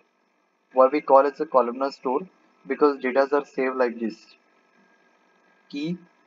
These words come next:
and values. Okay, and this columnar store help in the fast retrieval of data.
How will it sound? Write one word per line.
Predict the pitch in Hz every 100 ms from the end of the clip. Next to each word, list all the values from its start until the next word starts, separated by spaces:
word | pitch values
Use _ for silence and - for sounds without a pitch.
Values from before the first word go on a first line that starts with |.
| _
and | 127 127
values. | 123 120 117 101 - _ _ _ _ _ _ _ 139
Okay, | 117 151 160 _ _ -
and | 135 131
this | 175 170
columnar | 135 123 127 147
store | 160 - 135 143 135
help | 120 127 143
in | 139
the | 151 _
fast | 123 131 -
retrieval | 135 120 127 120 123
of | 117 110
data. | 101 95